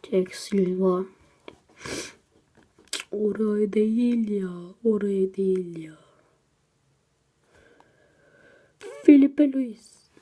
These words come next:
Çok kötü vurdu. Açıyı buldu ancak vuruş çok kötü.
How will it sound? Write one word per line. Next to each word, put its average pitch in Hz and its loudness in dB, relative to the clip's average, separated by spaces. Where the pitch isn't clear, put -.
Çok 190 0
kötü 190 -2
vurdu. 190 -2
Açıyı 208 -2
buldu 208 -2
ancak 202 -4
vuruş 190 -8
çok 196 -2
kötü. 190 -2